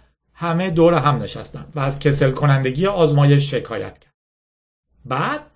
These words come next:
آزمایشگر با سینی ساندویچ و بیست و پنج اسکناس بیست دلاری برگشت. گفت:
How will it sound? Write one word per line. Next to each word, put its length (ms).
آزمایشگر 760
با 120
سینی 560
ساندویچ 760
و 100
بیست 340
و 40
پنج 500
اسکناس 500
بیست 340
دلاری 320
برگشت. 360
گفت: 300